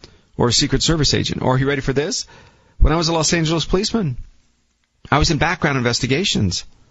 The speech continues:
And as a background investigator, we had to sit down and do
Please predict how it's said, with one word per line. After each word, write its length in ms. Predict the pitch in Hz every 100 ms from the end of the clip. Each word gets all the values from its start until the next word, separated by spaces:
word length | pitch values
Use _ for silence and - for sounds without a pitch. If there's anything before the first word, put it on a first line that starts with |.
| _ - _ _
And 140 | - 143
as 100 | 131
a 60 |
background 380 | 131 156 170 147
investigator, 560 | 127 170 - 220 156 127
we 140 | 147
had 180 | 139 185
to 60 |
sit 340 | 143 - - -
down 420 | 139 175 240 - - - - -
and 200 | - 135
do 340 | 139 151 143